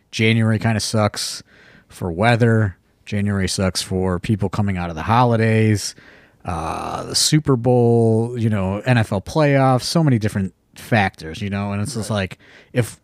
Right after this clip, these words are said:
Speaker 1: we could take January off every year, I would love to take January off every year, sometimes it just doesn't work out like that. Uh, second, like, next thing is, is, like, uh, I had to have a sur-, I had to have a surgery. So, like,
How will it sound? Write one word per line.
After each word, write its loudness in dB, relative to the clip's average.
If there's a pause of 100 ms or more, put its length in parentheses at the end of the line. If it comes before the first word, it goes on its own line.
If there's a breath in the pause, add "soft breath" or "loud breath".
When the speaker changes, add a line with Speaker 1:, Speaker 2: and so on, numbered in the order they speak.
(200)
Speaker 1:
we 0
could -2
take 0
January 2
off -2
every -4
year, -2
I -2
would -8
love -6
to -8
take -4
January -8
off -10
every -4
year, -2 (680)
sometimes 0
it -8
just -6
doesn't -6
work -4
out -4
like -8
that. -10 (840 loud breath)
Uh, 0 (920)
second, 0
like, 0
next 0
thing 4
is, 2
is, -2
like, -4
uh, -2 (100)
I 0
had 2
to 2
have 0
a -6
sur-, -4
I 0
had 2
to 0
have -2
a -8
surgery. 0
So, 0
like, -2